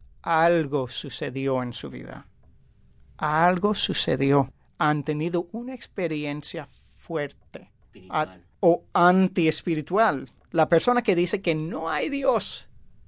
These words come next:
Speaker 1: estoy convencido que no hay Dios, tiene una experiencia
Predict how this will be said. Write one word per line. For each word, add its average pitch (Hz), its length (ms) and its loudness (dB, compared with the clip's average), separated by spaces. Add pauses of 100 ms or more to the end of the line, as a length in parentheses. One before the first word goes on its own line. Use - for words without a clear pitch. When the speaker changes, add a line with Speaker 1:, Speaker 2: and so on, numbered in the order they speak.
(160)
Speaker 1:
estoy 190 280 -2
convencido 254 540 2
que - 140 2
no 226 180 4
hay 240 120 4
Dios, 226 560 2 (160)
tiene 240 640 -4
una 175 240 -2
experiencia 143 1080 -2